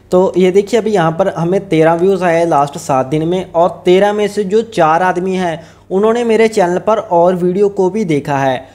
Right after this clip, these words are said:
वो मेरे चैनल पर रुके हैं। इस वीडियो को देखने के बाद उनको मेरा चैनल बढ़िया लगा और वो मेरे चैनल पर आए हैं। और अभी तक हम टोटल व्यूज़ की बात करें तो यहाँ पर फिफ्टी थ्री व्यूज़ आ गए। ये देखिए, यहाँ पर हमारे व्यूज़ हैं।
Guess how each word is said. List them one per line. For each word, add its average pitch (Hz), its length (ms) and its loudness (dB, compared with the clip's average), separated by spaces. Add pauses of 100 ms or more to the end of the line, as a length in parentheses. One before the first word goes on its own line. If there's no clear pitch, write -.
(140)
वो 175 140 2
मेरे 214 240 2
चैनल 185 260 0
पर 202 200 0
रुके 170 220 -4
हैं। 160 280 -2
इस 170 160 -4
वीडियो 196 340 -2
को 202 140 0
देखने 165 360 -2
के 175 100 0
बाद 180 200 2
उनको 170 300 -4
मेरा 175 220 2
चैनल 180 320 0
बढ़िया 156 380 0
लगा 185 320 0 (300)
और 190 160 4
वो 226 140 2
मेरे 185 260 0
चैनल 185 240 -2
पर 214 180 -2
आए 151 280 -2
हैं। 123 340 -6 (480)
और 185 160 2
अभी 180 240 -2
तक 202 200 0
हम 208 160 -4
टोटल 202 380 -2
व्यूज़ 196 260 -2
की 220 120 -6
बात 160 300 -2
करें 180 160 -2
तो 196 80 -4
यहाँ 160 180 -2
पर 190 180 -4
फिफ्टी 151 320 -4
थ्री 208 240 -2
व्यूज़ 196 320 -2
आ 131 100 2
गए। 127 120 -2
ये 139 160 0
देखिए, 151 280 -4
यहाँ 135 260 -2
पर 143 80 -2
हमारे 143 340 0
व्यूज़ 123 360 -8
हैं। 107 120 -14